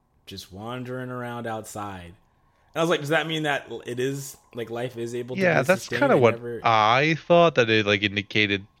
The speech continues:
Speaker 2: like, life can or does exist, at least, at, outside,
Speaker 1: Mm-hmm.
Speaker 2: uh, uh, the train, because, like, from what I understand, that it's, like, the i-, another ice age or whatever, and,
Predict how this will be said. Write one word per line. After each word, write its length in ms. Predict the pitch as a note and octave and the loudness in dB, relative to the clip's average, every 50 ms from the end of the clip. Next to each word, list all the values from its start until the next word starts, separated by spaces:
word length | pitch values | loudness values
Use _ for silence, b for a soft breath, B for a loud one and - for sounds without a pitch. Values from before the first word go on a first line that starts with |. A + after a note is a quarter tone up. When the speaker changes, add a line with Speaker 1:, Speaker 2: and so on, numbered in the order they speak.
| _ - | _ -6
Speaker 2:
like, 380 | A2 G2 F#2+ G2 - _ - _ _ _ _ - | -2 -2 -2 -2 -6 _ -20 _ _ _ _ -8
life 480 | A2+ A2 A2 A2+ A#2 A#2 - - - - | -4 -2 0 2 2 2 0 -4 -12 -14
can 480 | - - A#2+ A2 A2 A2+ A#2+ B2+ B2+ C3 | -8 -4 -2 0 0 2 2 0 0 0
or 200 | A2+ A2 G#2 F#2+ | -2 -2 -2 0
does 400 | - G2 G2+ A#2+ C3+ C3 C3 D#3+ | 2 4 4 4 4 2 0 0
exist, 560 | D#3 C#3+ C3+ C3+ D3 D3+ D#3 D3 - - - | -2 -2 0 2 4 6 6 6 4 0 -2
at 200 | - D#3 D3+ D3+ | 0 2 2 2
least, 380 | D#3 D#3+ E3 D#3 - - - | 0 -2 -2 -4 -8 -10 -8
at, 120 | - B2+ A#2 - _ _ - - | -8 -8 -8 -10 _ _ -2 0
outside, 840 | B2+ C3 - - - - - B2+ C3 C3 C3 C3 C3 C3+ C3+ B2+ | 0 0 0 -2 -4 0 2 4 4 6 4 4 4 2 2 0
Speaker 1:
Mm-hmm. 60 | B2 - b b b b b b b b b b - | -4 -18 b b b b b b b b b b 0
Speaker 2:
uh, 40 | C3+ C3 C3 C3+ - | 4 6 6 6 6
uh, 260 | C#3 C3 B2+ B2+ B2 | 6 4 6 6 4
the 140 | A#2+ B2+ B2 | 2 0 -4
train, 480 | A#2 - - C#3 C3+ C#3 C#3 C#3 C#3 B2+ | -2 -2 0 2 2 2 2 2 0 0
because, 320 | A#2+ A2 A#2+ G#2+ G2 G2+ | -2 2 2 0 2 2
like, 140 | G2 F#2+ - | 0 -2 -2
from 140 | - G#2 G2+ | -4 -6 -4
what 120 | G2+ G2+ | -2 0
I 60 | G2+ | 0
understand, 480 | G2 G2 F#2+ - - G#2+ G2+ G2 G2 G2 | 0 -2 -4 -6 -4 -2 -2 0 0 0
that 140 | F#2+ F#2+ F#2+ | 0 0 0
it's, 160 | G2 F#2 - | -2 -4 -4
like, 200 | G#2 G2 F#2 G2 | -6 -6 -6 -8
the 160 | - G2+ F#2 | -6 -4 0
i-, 140 | F2+ G2 G#2 - | 0 0 0 0
another 480 | G#2 G2 F#2+ F#2+ G2 F#2+ G2 G2 - F#2+ | -2 -4 -2 -2 -4 -2 -2 -2 0 0
ice 280 | G2 G#2 G#2 - - | 0 0 0 -2 -2
age 360 | A2 G#2+ G#2+ G#2+ G#2+ G#2 - | 0 2 2 2 0 -2 -4
or 80 | A2 G#2+ | -6 -4
whatever, 460 | G#2 G#2 G#2 G#2+ G#2 A2 A2 A2 G#2+ G2+ | -2 0 2 2 2 2 0 0 -2 -4
and, 240 | F#2 F2+ F2+ F2+ | -6 -10 -18 -20